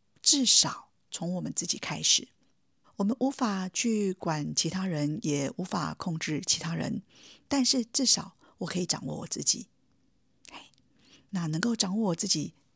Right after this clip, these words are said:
就很厉害啦。我们生活这辈子活着，能够把自己掌握好，那就很棒了，不是吗？<laughs> OK，好，所以当我们在做慈心静观的练习的时候呢，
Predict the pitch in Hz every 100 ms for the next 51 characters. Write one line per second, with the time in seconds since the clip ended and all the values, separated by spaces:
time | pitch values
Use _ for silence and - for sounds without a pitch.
0 | _ _ - 247 - 151 180 170 175 147
1 | 156 _ _ _ - 190 196 247 240 190
2 | 175 185 - 226 226 190 185 170 185 190
3 | - - - - 202 214 185 196 196 190
4 | 175 175 190 180 147 - - _ - 254
5 | 262 - - - 170 208 190 175 - 190
6 | 190 170 160 - - _ _ _ _ _
7 | _ _ - - - - - - 247 185
8 | 175 202 _ _ - 180 156 175 - -
9 | 262 254 214 262 262 165 170 214 202 196
10 | - 196 233 233 240 208 208 196 175 190
11 | 180 - 156 165 165 170 165 151 151